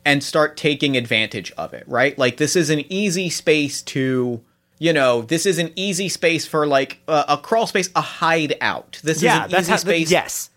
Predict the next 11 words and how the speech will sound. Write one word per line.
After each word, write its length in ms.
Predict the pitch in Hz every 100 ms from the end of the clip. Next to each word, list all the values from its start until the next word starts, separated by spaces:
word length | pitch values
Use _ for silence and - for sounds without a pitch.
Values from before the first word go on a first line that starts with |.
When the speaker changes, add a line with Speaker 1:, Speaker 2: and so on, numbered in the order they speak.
| _
Speaker 1:
to, 120 | -
like, 200 | 175 151 139
lay 360 | 135 156 160
low, 600 | 151 139 196 190 170 151
to 240 | 127 170 151
hide 480 | 156 143 160 151 151
things 340 | 175 175 165
that 180 | 175 156
you, 300 | 165 185 180
that, 200 | 170 170
like, 260 | 180 175